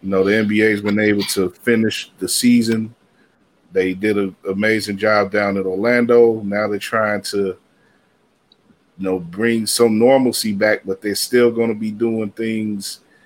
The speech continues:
in front of, uh, you know, it, in, in the home arenas, but with, uh, nobody there. It's, and I think, uh, six or seven arenas, they w-, there will be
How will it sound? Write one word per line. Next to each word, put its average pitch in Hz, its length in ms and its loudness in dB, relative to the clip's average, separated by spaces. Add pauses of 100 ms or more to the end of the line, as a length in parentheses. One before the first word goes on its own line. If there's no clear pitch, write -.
(140)
in 98 80 -6
front 110 320 0
of, 98 120 -2
uh, 95 380 -2 (320)
you 98 100 -8
know, 92 260 -4
it, 95 180 -2 (100)
in, 101 260 -4
in 107 140 -2
the 110 100 0
home 127 300 4
arenas, 123 520 4
but 107 360 0 (580)
with, 104 320 -2
uh, 98 360 0
nobody 110 600 2
there. 101 440 0 (260)
It's, 107 240 -8
and 104 360 -8
I 104 80 -2
think, 127 260 2 (720)
uh, 101 180 4
six 131 360 0
or 110 40 -4
seven 120 380 2
arenas, 117 560 0
they 104 140 -2
w-, 104 260 -6
there 107 160 -2
will 107 300 -2
be 104 340 -4